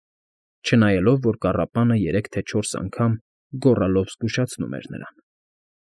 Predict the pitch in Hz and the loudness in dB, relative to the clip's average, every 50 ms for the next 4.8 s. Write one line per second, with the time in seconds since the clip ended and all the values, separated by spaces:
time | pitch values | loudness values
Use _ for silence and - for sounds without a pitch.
0 | _ _ _ _ _ - 120 117 110 120 107 104 101 - 110 101 104 95 92 87 | _ _ _ _ _ 2 2 4 4 4 4 2 2 2 2 2 2 2 0 0
1 | 95 98 - - 90 90 98 110 - 139 139 131 - - - - - - - - | 0 0 0 0 0 0 -2 -2 0 0 0 0 0 -4 -6 -6 -6 -8 -8 -10
2 | - - - - - - - - - _ _ _ _ _ _ _ _ _ _ _ | -10 -10 -10 -12 -12 -14 -14 -16 -18 _ _ _ _ _ _ _ _ _ _ _
3 | _ _ - 95 95 98 104 95 - - 113 101 - - 95 101 104 98 95 98 | _ _ -2 0 2 2 2 2 2 0 0 0 0 0 0 2 2 2 0 0
4 | 92 - 95 90 - 71 - - 98 101 107 110 - - 95 | 0 0 0 -2 0 -2 -2 -2 0 -2 -2 -2 -2 -2 -4